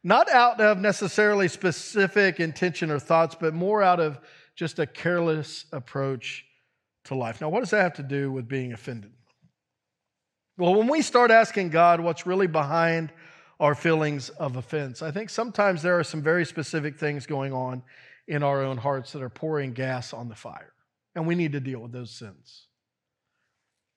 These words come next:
But here's what I suspect. Most of the time, and, and for most of us, our struggle with being offended, I think, actually is often associated with just a general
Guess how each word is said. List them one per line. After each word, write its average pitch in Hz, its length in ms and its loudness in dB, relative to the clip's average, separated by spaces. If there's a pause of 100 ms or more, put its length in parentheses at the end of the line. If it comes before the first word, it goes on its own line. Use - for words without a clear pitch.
(500)
But 208 120 -8
here's 330 240 -4
what 220 140 4
I 165 80 6
suspect. - 500 -12 (1800)
Most 269 340 -2
of 208 120 0
the 175 80 0
time, 147 500 0
and, 147 180 -8 (140)
and 151 160 -10
for 170 140 -8
most 160 300 -4
of 143 120 -4
us, 135 160 -6
our 147 100 -6
struggle 233 540 -4
with 202 180 -6
being 170 260 -2
offended, 139 680 -8 (1200)
I 156 80 -2
think, 156 220 -2
actually 170 640 0
is 143 160 -4
often 156 340 0
associated 139 720 -4
with 131 140 -8
just 143 320 -8
a 151 80 -8
general 135 760 -8